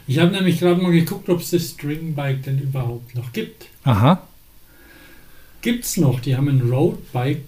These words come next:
Speaker 1: Carbon, neun Kilo plus Special gemacht. Completed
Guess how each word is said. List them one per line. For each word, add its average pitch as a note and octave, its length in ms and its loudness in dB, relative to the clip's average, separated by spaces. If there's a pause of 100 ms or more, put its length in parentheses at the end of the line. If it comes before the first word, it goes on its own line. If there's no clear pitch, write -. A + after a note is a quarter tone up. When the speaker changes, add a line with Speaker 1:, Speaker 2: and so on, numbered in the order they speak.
(120)
Speaker 1:
Carbon, C3+ 1000 2
neun C#3 460 -2
Kilo D3+ 560 0 (580)
plus - 580 -4
Special - 720 -2
gemacht. B2+ 380 0 (760)
Completed E3 840 2